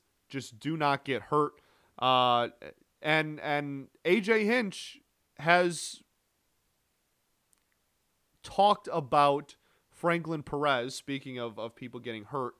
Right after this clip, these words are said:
um, talking about Franklin Perez very highly. Uh, and this is one of the guys that is the epitome of please do not get hurt. Uh, Franklin Perez, for those who don't know,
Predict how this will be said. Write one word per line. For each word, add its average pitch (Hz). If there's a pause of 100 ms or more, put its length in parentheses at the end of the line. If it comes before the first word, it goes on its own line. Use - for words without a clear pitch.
(380)
um, 123 (680)
talking 214
about 214
Franklin 180
Perez 147
very 135
highly. 143 (340)
Uh, 123
and 120
this 131
is 120
one 123
of 123
the 123
guys 120
that 113 (400)
is 113
the 120
epitome 147
of 104
please 120
do 117
not 104
get 95
hurt. 113 (520)
Uh, 120
Franklin 143
Perez, 135
for 127
those 117
who 113
don't 131
know, 113